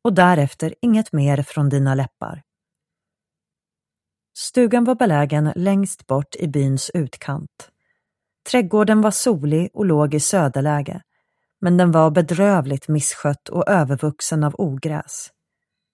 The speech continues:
Även om gatan tycktes öde hade förmedlerskan det bestämda intrycket att människor stod nyfiket bakom gardinerna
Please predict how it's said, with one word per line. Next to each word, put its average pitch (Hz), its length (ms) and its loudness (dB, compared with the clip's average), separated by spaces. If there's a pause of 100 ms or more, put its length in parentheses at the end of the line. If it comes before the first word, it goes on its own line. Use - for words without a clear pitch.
(460)
Även 202 220 2
om 254 120 2
gatan 170 460 2
tycktes - 420 -4
öde 151 480 0
hade 180 240 -2
förmedlerskan 160 880 0
det 170 80 0
bestämda 220 560 0
intrycket 147 680 -4
att - 180 -8
människor 190 580 0
stod 143 540 -6
nyfiket 180 880 -2
bakom 147 480 -2
gardinerna 147 720 -2